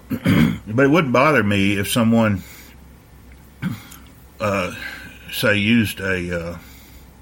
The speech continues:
a side grinder or power hammer, um,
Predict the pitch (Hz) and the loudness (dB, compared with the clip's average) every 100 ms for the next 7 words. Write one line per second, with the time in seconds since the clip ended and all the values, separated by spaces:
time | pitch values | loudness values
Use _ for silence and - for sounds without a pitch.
0 | - - - - - - 101 - 120 107 | -20 -20 -20 -20 -20 -8 -4 0 2 2
1 | 92 87 87 87 87 80 95 92 92 90 | 0 -4 -6 -8 -10 -8 -8 -8 -8 -8
2 | 87 - - - - 123 107 98 104 98 | -8 -12 -20 -20 -4 0 2 2 0 0
3 | 92 90 92 85 80 - - - 92 95 | 0 -2 -4 -8 -14 -20 -20 -18 -10 -8
4 | 92 90 | -8 -10